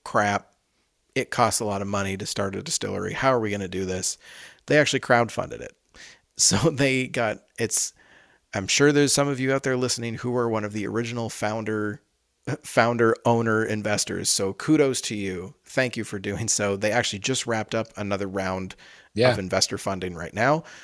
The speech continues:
Speaker 1: Um, and, uh, I, my hat is off to all of you for helping them get this distillery off the ground, because it is fantastic, and I cannot wait to see where things go.
Speaker 2: Yeah.
Speaker 1: Um,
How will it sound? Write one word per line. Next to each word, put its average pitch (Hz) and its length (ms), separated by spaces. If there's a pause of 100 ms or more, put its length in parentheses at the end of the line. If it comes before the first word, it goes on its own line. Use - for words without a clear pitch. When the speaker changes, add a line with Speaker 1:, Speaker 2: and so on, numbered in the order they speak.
(380)
Speaker 1:
Um, 95 600 (540)
and, 95 400
uh, 92 340 (180)
I, 104 220 (720)
my 98 240
hat 175 360
is 104 320 (260)
off 139 420
to - 140
all 113 220
of 107 120
you 107 300
for 98 220
helping 117 340
them 104 180
get 104 180
this 110 160
distillery 101 460
off 98 140
the 107 60
ground, 101 280
because 98 300
it 113 100
is 101 380 (420)
fantastic, 107 760
and 104 120
I 101 80
cannot 110 340
wait 101 180
to - 80
see 98 360 (460)
where 101 300
things 92 380
go. 110 460 (500)
Speaker 2:
Yeah. 101 220
Speaker 1:
Um, 95 320